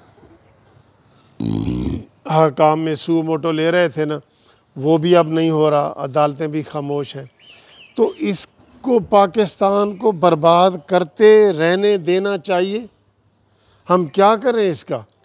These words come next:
इसको, यानी कि इसको कोई, कोई तो बड़ा हो ना समझाने वाला हो यार। घर में कोई छोटे बच्चे कोई शरारतें कर रहे होते हैं, कोई इधर-उधर की बातें, गलत बातें कर रहे होते हैं, तो उनको माँ समझाती है या बाप समझाता है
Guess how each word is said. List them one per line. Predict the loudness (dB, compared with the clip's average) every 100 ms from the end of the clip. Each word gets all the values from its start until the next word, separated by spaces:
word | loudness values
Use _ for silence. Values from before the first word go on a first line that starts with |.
| _ _ _ _ _ _ _ -2
इसको, | 0 2
यानी | 4 4 2
कि | 0 -2
इसको | 0 -4
कोई, | 0 2 2 0 -6 -10
कोई | -10 -2 4 4 4
तो | 0
बड़ा | 2 2 2
हो | 2 0
ना | -2
समझाने | -4 -6 -6 -6 -6 -6
वाला | -8 -10
हो | -12 -16
यार। | -18 -20 _ _ _ _ _ _ _ _ -20 _ -4
घर | 2 2
में | 2 0
कोई | 2 2 2
छोटे | -2 -4 -2 -4
बच्चे | -4 -8 -4 -2 -2 -2
कोई | -6
शरारतें | -2 0 0 0 -2
कर | 2 2
रहे | 2
होते | 0 -2 -4
हैं, | -2 -2 -6 -10 _ _ _ _
कोई | -2 2 2 0
इधर-उधर | -2 0 0 0 -2
की | -4 0
बातें, | 0 2 0 0
गलत | 2 2
बातें | 2 0 -2
कर | -2 -2
रहे | 0
होते | -2 -4 -6
हैं, | -6
तो | -8
उनको | -8 -6
माँ | -4 -2 -2
समझाती | -4 -6 -2 -4 -4 -6
है | -4 -4
या | -6
बाप | -6 -8 -8
समझाता | -12 -14 -16 -18
है | -20